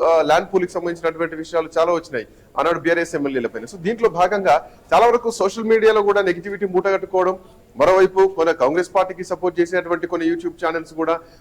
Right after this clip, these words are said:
లేదంటే ఇంకా కొన్ని స్పెసిఫిక్ గా పేర్లు ప్రస్తుతానికి అప్రస్తుతమైనా గానీ ఆ ఛానల్ సంబంధించి కొంతమంది, ఆ, అంటే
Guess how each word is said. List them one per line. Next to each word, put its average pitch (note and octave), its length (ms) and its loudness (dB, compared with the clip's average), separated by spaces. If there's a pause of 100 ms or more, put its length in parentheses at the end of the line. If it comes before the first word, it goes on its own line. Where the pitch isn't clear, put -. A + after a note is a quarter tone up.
(140)
లేదంటే E3+ 460 2
ఇంకా E3 180 -2
కొన్ని E3+ 420 0
స్పెసిఫిక్ F#3 560 -6
గా B2 80 2
పేర్లు F#3 360 0
ప్రస్తుతానికి F3+ 540 -4
అప్రస్తుతమైనా E3 600 -2
గానీ D3+ 240 -2
ఆ D#3+ 100 0
ఛానల్ D3+ 320 -6
సంబంధించి D3 540 -8 (400)
కొంతమంది, G3+ 580 -2 (240)
ఆ, E3+ 120 4
అంటే F3+ 180 2